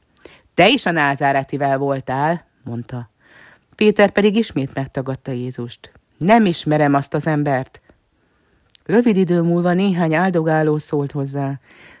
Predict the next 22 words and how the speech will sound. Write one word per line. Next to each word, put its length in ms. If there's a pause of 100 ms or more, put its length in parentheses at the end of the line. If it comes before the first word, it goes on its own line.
„Bizony, 440
mondom, 420
te 180
is 180
közülük 500
való 340
vagy. 340 (320)
A 100
beszéded 580
is 180
elárul.” 680 (720)
Péter 320
ekkor 320
átkozódni 840
és 240
esküdözni 720
kezdett: 560 (420)
„Nem 280
ismerem 460
azt 160
az 120
embert.” 580